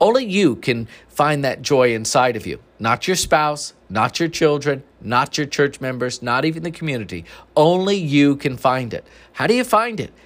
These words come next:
You gotta be someone who's praying. You gotta be someone who's reading the Word of God. You have to be listening to God,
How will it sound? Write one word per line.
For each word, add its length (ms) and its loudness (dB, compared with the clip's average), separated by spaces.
You 120 -2
gotta 300 2
be 140 -4
someone 460 0
who's 220 -8
praying. 500 0
You 340 -18
gotta 180 4
be 120 -4
someone 360 2
who's 220 -6
reading 360 0
the 80 -4
Word 240 4
of 120 -2
God. 400 2
You 80 2
have 180 2
to 80 -6
be 140 -4
listening 600 0
to 100 -2
God, 360 2